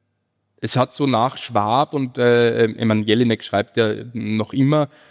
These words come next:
äh, aber es hat dann so eine Phase, glaub ich, gegeben, wo, äh, n-, neue Dramatik dann auch so ein bisschen, äh, ins Hintertreffen gelangt ist. Da ist auch viel so amerikanische, äh, Edward Albee und so, die ja jetzt in den letzten Jahren wieder so ein bisschen weg vom Fenster, äh, äh, waren.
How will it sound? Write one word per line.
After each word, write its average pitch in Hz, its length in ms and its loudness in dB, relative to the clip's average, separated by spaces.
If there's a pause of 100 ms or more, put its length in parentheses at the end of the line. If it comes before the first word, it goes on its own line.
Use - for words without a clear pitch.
(120)
äh, 117 220 0
aber 113 160 0
es 113 120 -8
hat 127 120 -4
dann 127 120 2
so 131 100 0
eine 127 100 4
Phase, 110 400 -2
glaub 123 200 -2
ich, 123 100 -12
gegeben, 123 440 -2
wo, 120 260 2
äh, 117 260 4
n-, 110 560 -4
neue 110 340 2
Dramatik 110 540 -4
dann 110 160 -2
auch 110 100 -4
so - 120 -6
ein 120 80 2
bisschen, 135 520 2
äh, 117 380 2
ins 117 180 -4
Hintertreffen 139 800 -2
gelangt 123 380 -2
ist. 131 160 -4
Da 117 60 4
ist 117 120 -4
auch 107 120 -6
viel 135 260 -6
so 113 260 0
amerikanische, 113 760 -2
äh, 123 640 2
Edward - 300 -8
Albee 127 320 2
und 131 120 2
so, 135 160 2
die 127 120 -2
ja 117 180 4
jetzt 117 320 0
in 123 60 -2
den 117 120 2
letzten 107 360 0
Jahren 131 320 2
wieder 135 160 2
so 139 120 -6
ein 131 80 -4
bisschen 127 280 -6
weg - 180 -2
vom 131 200 -4
Fenster, 127 520 -2 (360)
äh, 123 260 4
äh, 120 400 0
waren. 113 360 0